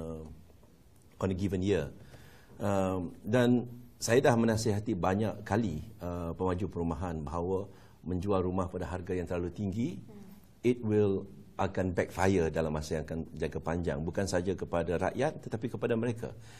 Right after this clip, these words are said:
Dan hari ini kita nampak bahawa, uh, pemaju perumahan yang telah membina rumah dengan harga sejuta ringgit ke atas, mendapati mereka susah nak menjual unit-unit tersebut. Now sekarang s-, mereka berlumba-lumba pula nak buat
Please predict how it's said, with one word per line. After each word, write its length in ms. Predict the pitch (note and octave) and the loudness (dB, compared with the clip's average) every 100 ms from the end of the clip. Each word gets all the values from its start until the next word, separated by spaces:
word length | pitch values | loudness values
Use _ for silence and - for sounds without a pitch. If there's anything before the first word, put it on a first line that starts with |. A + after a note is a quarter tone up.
| - - | -16 -4
Dan 160 | F2 | 0
hari 240 | G2 G2+ A2 | 2 4 4
ini 160 | C#3 | 4
kita 240 | - - G2 | 0 -2 -2
nampak 400 | F#2 - D#2+ - - - - - D#2+ | -2 -4 -6 -8 -20 -20 -20 -8 -2
bahawa, 400 | E2 F2+ C3+ D3 - - - - | 0 0 -2 -6 -10 -20 -20 -6
uh, 320 | E2 F2 E2+ D#2 - - - E2+ | -2 -2 -2 -6 -12 -20 -10 -2
pemaju 320 | F2 F#2 G#2 | 2 2 2
perumahan 400 | G#2 G2 F2+ A2 | 0 2 2 0
yang 160 | G#2 | 0
telah 160 | F#2 F#2 | 0 0
membina 400 | F#2 F2 F2 E2 | 0 0 0 0
rumah 400 | F#2+ F#2 F2 E2 | -2 -2 -4 -4
dengan 240 | D2+ E2+ | -4 -2
harga 320 | E2+ E2+ E2 - | -2 -2 -2 -4
sejuta 560 | - E2+ F#2 - E2+ | -4 -6 -6 0 2
ringgit 320 | F2 F2+ E2+ | 2 0 -2
ke 80 | C#2+ | -2
atas, 320 | - D2+ C#2 - - - - - - | -2 -4 -4 -12 -20 -20 -20 -18 -4
mendapati 480 | F2 F#2 F#2+ F#2 B2+ | -2 0 0 0 -2
mereka 320 | G2 F#2+ G#2+ | -2 -2 -2
susah 320 | A#2 - F2 | -2 -2 -2
nak 80 | D#2+ | -2
menjual 480 | E2+ F2+ F#2 D#2+ D2+ | -4 -2 -2 -2 -4
unit-unit 480 | F2+ E2+ - E2+ - | -4 -4 -4 -6 -6
tersebut. 320 | - D2 - - - - - | -8 -8 -8 -12 -20 -20 0
Now 240 | G2+ B2+ | 4 4
sekarang 400 | B2 A2+ A#2+ B2 | 4 2 2 2
s-, 160 | - - | -4 -2
mereka 240 | G2+ - | -2 0
berlumba-lumba 640 | F#2+ G#2+ C3 C#3+ E3 E3+ D3 | 2 4 6 4 2 2 2
pula 240 | C3+ G2 | 2 0
nak 160 | F#2+ G2 | -2 0
buat 240 | G2+ - | -2 -2